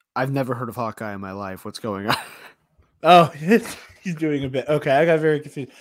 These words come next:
Speaker 2: I thought you, for a second, you thought I said the Hawkeye movie. That's why you tried to specify show.
Speaker 1: No,
Speaker 2: I just,
Speaker 1: I, uh,
Speaker 2: I just missed your joke is all.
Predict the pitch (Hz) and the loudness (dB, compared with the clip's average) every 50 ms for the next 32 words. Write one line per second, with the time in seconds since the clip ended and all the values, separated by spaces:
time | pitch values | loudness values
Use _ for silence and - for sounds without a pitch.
0 | - - - - - 202 233 233 277 262 226 - - - 190 180 196 190 170 - | -20 -20 -8 4 6 6 6 8 6 6 6 4 0 -6 -8 -8 -8 -8 -6 -4
1 | 190 185 175 - 196 185 185 175 165 151 139 160 170 165 - 175 156 147 147 151 | -4 -4 -2 0 -2 -2 -2 -4 -6 -8 -8 -10 -10 -6 -2 -2 0 0 -2 -2
2 | 151 - 139 131 131 123 135 135 - 131 120 113 113 113 117 120 120 110 110 98 | -4 -6 -4 -4 -4 -4 -4 -4 -4 -4 -4 -4 -6 -8 -8 -8 -8 -8 -8 -10
3 | 95 - _ _ _ _ _ _ _ _ 123 120 113 - 123 117 113 113 107 - | -12 -16 _ _ _ _ _ _ _ _ -12 -12 -10 -8 -8 -8 -8 -8 -8 -8
4 | 123 113 110 107 - - 113 107 - - 101 - 104 101 98 - - 113 107 135 | -10 -10 -10 -12 -10 -10 -8 -8 -8 -12 -14 -14 -14 -14 -12 -10 -10 -6 -2 0
5 | 139 135 131 123 110 110 104 110 104 - 131 135 139 139 139 135 135 123 123 117 | 2 2 2 2 0 -2 -6 -10 -8 -2 0 2 4 6 6 6 6 4 4 2
6 | 110 104 - - 123 123 - - - 123 117 110 117 110 107 104 - - - 117 | 2 -2 -6 -8 -8 -10 -10 -8 -10 -10 -8 -6 -4 -4 -4 -6 -6 -10 -16 -18
7 | 110 110 101 95 90 - | -16 -16 -16 -18 -18 -20